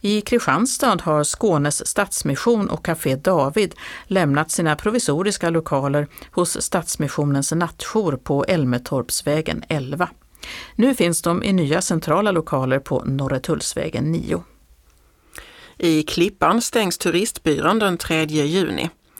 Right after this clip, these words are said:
Speaker 2: Informationstörstiga hänvisas till kommunens hemsida klippan punkt se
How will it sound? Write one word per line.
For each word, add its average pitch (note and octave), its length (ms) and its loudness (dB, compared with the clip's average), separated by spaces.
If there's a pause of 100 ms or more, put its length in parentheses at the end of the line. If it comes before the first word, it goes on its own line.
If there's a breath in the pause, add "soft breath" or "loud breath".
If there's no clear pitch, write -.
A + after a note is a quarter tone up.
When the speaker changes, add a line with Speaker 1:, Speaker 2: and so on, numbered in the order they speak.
(340 loud breath)
Speaker 2:
Informationstörstiga D#3 1200 0
hänvisas F3 560 0
till D#3 200 0
kommunens D3+ 500 0
hemsida D#3+ 680 0
klippan D#3+ 460 -2
punkt D#3+ 400 -2
se G#3 240 2